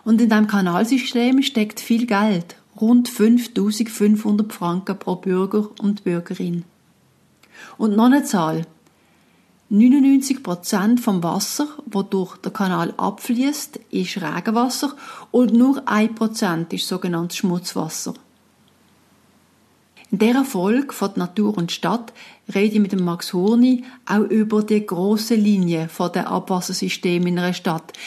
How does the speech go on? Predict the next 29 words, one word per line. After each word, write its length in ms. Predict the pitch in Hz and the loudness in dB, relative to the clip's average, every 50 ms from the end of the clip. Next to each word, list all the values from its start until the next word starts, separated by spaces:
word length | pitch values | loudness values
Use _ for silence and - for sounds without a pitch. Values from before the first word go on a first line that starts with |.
| - - - - | -16 -16 -18 -12
Zum 240 | - - 226 202 196 | -2 2 2 2 4
Beispiel 460 | 214 226 226 226 226 - - 202 190 | 4 2 2 0 0 -2 -2 -2 -2
die 240 | 185 190 180 - _ | -2 -6 -10 -14 _
Zunahme 800 | - - - 214 196 202 220 233 233 226 220 208 208 208 214 208 | -14 -4 -2 0 0 2 2 2 2 2 2 2 2 2 2 2
von 120 | - - 202 | 0 -2 -4
starken 640 | 196 - - 185 175 175 202 208 208 - 220 202 | -4 -4 -4 -2 -2 0 0 -2 -2 -2 -2 -2
Regen 460 | 202 185 170 170 180 202 208 214 202 | -2 0 0 0 0 0 0 -2 -2
wegen 200 | 180 175 175 - | -2 -2 -2 -4
dem 140 | 175 175 170 | -4 -6 -4
Klimawandel 760 | - 208 202 220 226 226 214 214 202 196 196 190 208 196 196 - - - - - - - | -2 0 2 4 4 4 4 4 2 2 2 0 0 -2 -2 -4 -12 -16 -16 -16 -16 -4
oder 140 | - 214 240 | 0 0 2
der 160 | 233 226 214 | 2 0 0
Verschmutzung 600 | 208 214 208 - - 196 220 233 226 - - 240 | -2 -2 -4 -4 -2 0 0 0 0 -2 -4 -4
vom 220 | 233 214 202 196 185 | -2 -2 -2 -2 -2
Wasser, 460 | 175 185 202 208 - - 233 208 214 - - - _ - | -2 -2 -4 -4 -4 -4 -4 -4 -6 -10 -18 -16 _ -2
wo 120 | 185 196 | 2 4
wir 220 | 208 214 208 - - | 4 4 2 2 -2
alle 220 | 175 180 196 185 | -2 -2 -2 -2
dazu 280 | - 202 196 - 214 214 | -4 -4 -2 -2 -2 0
beitragen. 720 | 214 196 185 170 - - 175 170 165 165 - 202 185 - - _ _ _ _ _ _ _ _ _ - - - - | 0 -2 -2 -2 -4 -6 -6 -4 -4 -4 -6 -8 -8 -10 -12 _ _ _ _ _ _ _ _ _ -20 -20 -20 -4
Und 220 | - 233 269 262 269 | 2 2 4 4 6
wir 140 | 269 269 240 | 4 4 4
reden 280 | 233 240 240 233 214 | 4 4 4 4 4
auch 220 | 185 156 180 240 240 | 4 4 4 2 4
über 260 | - 254 240 240 214 | 2 2 2 0 0
den 160 | 214 208 208 | -2 -2 -4
Bericht 520 | - 185 190 202 254 277 - - - - | -4 -2 0 0 0 0 -2 -6 -10 -10
vom 240 | - - 185 185 180 | -6 -4 -2 -2 -2
bafu, 480 | - - 180 196 - - 254 294 349 | -4 -4 -4 -4 -2 0 0 2 0